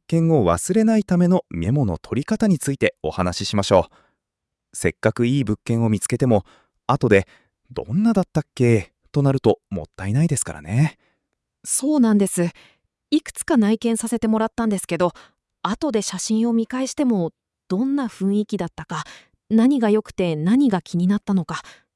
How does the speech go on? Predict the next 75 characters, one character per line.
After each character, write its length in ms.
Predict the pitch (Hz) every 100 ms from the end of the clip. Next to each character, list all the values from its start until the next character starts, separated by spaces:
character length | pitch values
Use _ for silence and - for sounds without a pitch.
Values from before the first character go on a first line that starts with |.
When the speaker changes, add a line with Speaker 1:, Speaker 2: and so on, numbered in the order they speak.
| _
Speaker 2:
ご 160 | - 160
ち 80 | 220
ゃ 80 | 254
ご 100 | 302
ち 100 | 320
ゃ 40 |
に 100 | 320
な 80 | 330
っ 40 | -
ち 80 |
ゃ 40 | 190
っ 20 |
て。 200 | - 160 - - _ _ _ _ _ _ _
特 240 | 269 269
に 180 | 226 156
安 300 | 156 - 339
い 80 | 370
戸 120 | -
建 120 | 208
て 100 | 208
と 100 | 220
か 120 | - 175
見 120 | 175
る 80 | 165
と、 200 | 170 - - _ _
魅 140 | 175 170
力 260 | 277 -
は 100 | 392
感 240 | 381 359 349
じ 80 | 359
る 120 | 381
ん 20 |
で 100 | 254
す 80 | -
け 80 | 180
ど、 140 | 156 - - _ _
本 260 | - 196 226
当 220 | 311 311
に 120 | 311
大 220 | 180 202
丈 160 | 254 403
夫 140 | 339
か 100 | 202
な 120 | 185
っ 20 | 196 _
て 120 | 156
不 260 | - 175 170
安 160 | 226
に 80 | 277
な 100 | 311
る 100 | 311
ん 40 | 196
で 80 |
す。 200 | 175 - - _ _ _ _ _ _
Speaker 1:
ま 180 | 120 160
ず 180 | 160 107
結 320 | - 101 185
論 180 | 220 220
か 80 | 196
ら 100 | 175
言 140 | 175
う 40 | -
と、 240 | 101 - _ _ _
一 260 | - 85 -
番 220 | 196 185
大 160 | 160 170
事 100 | 175
な 120 | 180
の 80 | 123
は、 200 | 95 - _ _ _ _
箇 180 | - 82
条 260 | - 208 208
書 120 | 190
き 120 | -
と 200 | -